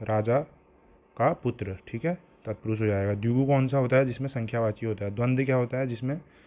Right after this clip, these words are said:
जैसे माता डैश पिता वाले। ठीक है, कर्मधारय क्या होता है जिसमें कमल नयन, कमल के समान है जो नयन। ठीक है, इस टाइप से। ठीक है,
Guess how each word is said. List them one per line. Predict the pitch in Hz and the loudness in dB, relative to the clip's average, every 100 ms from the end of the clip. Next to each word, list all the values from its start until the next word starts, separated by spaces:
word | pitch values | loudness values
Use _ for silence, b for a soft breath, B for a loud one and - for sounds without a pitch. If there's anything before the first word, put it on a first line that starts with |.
| B B B B - | B B B B -6
जैसे | 110 117 | 0 2
माता | 117 110 120 117 | 4 4 4 4
डैश | 110 113 | 4 2
पिता | - 101 107 104 | -2 -2 0 2
वाले। | 104 104 104 | 0 -2 -4
ठीक | - 110 | -8 -6
है, | 131 - | -6 -2
कर्मधारय | 123 127 123 120 123 | 0 2 2 2 2
क्या | 123 123 | 0 -2
होता | 110 123 | -2 -4
है | 127 | -4
जिसमें | 113 127 131 B B B B _ | -6 -6 -8 B B B B _
कमल | 123 131 131 131 - | -2 2 4 2 -2
नयन, | 120 113 113 104 95 - - | 0 2 2 0 -6 -12 -6
कमल | 120 123 | 0 0
के | 123 127 | 0 -2
समान | 117 113 113 | -2 0 0
है | 110 117 | 0 -2
जो | 123 127 | 0 2
नयन। | 110 98 92 95 - | 2 0 -4 -10 -10
ठीक | 113 | -4
है, | 147 - | -4 -4
इस | 117 | -4
टाइप | 120 101 | -2 -2
से। | - 101 | -4 -8
ठीक | 123 127 | -8 -8
है, | 190 | -12